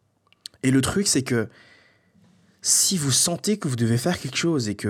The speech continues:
autour de vous, on vous fait comprendre que c'est pas une bonne idée ou que vous, on vous met pas en confiance, eh ben, il faut avoir le courage, la force et l'entraînement. C'est pour ça que je suis là. N'hésitez pas à me contacter si vous avez un souci. Email, c'est plus, euh, direct.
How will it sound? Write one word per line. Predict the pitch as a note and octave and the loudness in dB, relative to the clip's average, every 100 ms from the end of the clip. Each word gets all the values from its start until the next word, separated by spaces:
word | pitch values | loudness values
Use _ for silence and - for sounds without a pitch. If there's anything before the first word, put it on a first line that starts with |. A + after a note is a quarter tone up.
| - | -4
autour | B2 D3 C#3 | -4 -2 2
de | |
vous, | C3 D3+ | 2 2
on | D#3 A2 | 2 0
vous | A2 | 0
fait | B2 | -2
comprendre | A#2 B2+ - D#3+ C3 | -2 -2 -2 -2 -2
que | A2+ | -4
c'est | G#2+ | -2
pas | B2+ | 0
une | C3+ | 0
bonne | C3 C3+ | 2 2
idée | C3+ C3+ D3 | 2 2 2
ou | B2+ | 2
que | A2+ | -4
vous, | G#2 G#2 - A2+ | -6 -8 -6 -6
on | A2 | -6
vous | A2 | -2
met | A#2 | -2
pas | A2 C#3+ | 0 0
en | C3 | 0
confiance, | B2+ A#2+ - F#3 A#3 - - _ _ _ _ _ _ _ _ _ _ _ _ _ - | -2 -4 -2 -2 -2 -4 -10 _ _ _ _ _ _ _ _ _ _ _ _ _ -2
eh | |
ben, | C3 | 2
il | D3 | 2
faut | E3 | 2
avoir | D#3 D#3+ | 2 4
le | C3 | 2
courage, | - A#2+ A#2+ B2 G#2 - _ _ - | 0 2 2 2 -2 -8 _ _ -6
la | A2+ | -4
force | A#2 C3+ D3+ B2 | 0 0 2 2
et | |
l'entraînement. | A2+ - A#2 A2+ E3 | 2 2 2 2 0
C'est | A2+ | -4
pour | A2+ | -4
ça | |
que | A2 | -4
je | |
suis | - | -2
là. | A2+ | -2
N'hésitez | C#3+ A2+ G#2 | -2 -4 -4
pas | A2 | -4
à | |
me | G#2+ | -2
contacter | G#2 G#2+ - | -4 -4 -4
si | - | -4
vous | G#2+ | -2
avez | |
un | |
souci. | G#2 - C#3+ D#3+ | -2 -4 -6 -4
Email, | A#2+ A2+ A2+ D#3+ - | -2 0 2 0 -4
c'est | - A2 - | -6 -6 -6
plus, | A2+ A2 G#2+ | -4 -2 0
euh, | G2+ | -2
direct. | G2+ A2 C3+ G3 - | -4 -4 -2 -4 -8